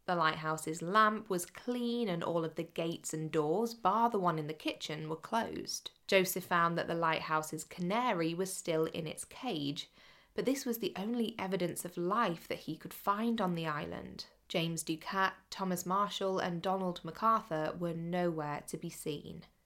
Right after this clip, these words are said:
Joseph was alarmed at what he had found, or rather what he hadn't found, and he quickly returned to the tender ship to report his experiences to the captain and crew.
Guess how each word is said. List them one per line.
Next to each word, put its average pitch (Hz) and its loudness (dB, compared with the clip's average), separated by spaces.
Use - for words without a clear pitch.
Joseph 202 0
was 160 0
alarmed 165 2
at 127 4
what 160 2
he 160 -2
had 151 2
found, 170 2
or 165 2
rather 151 6
what 151 -2
he 160 -14
hadn't 220 2
found, - -6
and 185 0
he 190 -2
quickly 269 -2
returned 175 0
to 156 -8
the 160 0
tender 202 -4
ship - -2
to 170 -4
report 160 0
his 247 -2
experiences 156 -2
to - -8
the 170 -4
captain - -8
and 156 -8
crew. 185 -2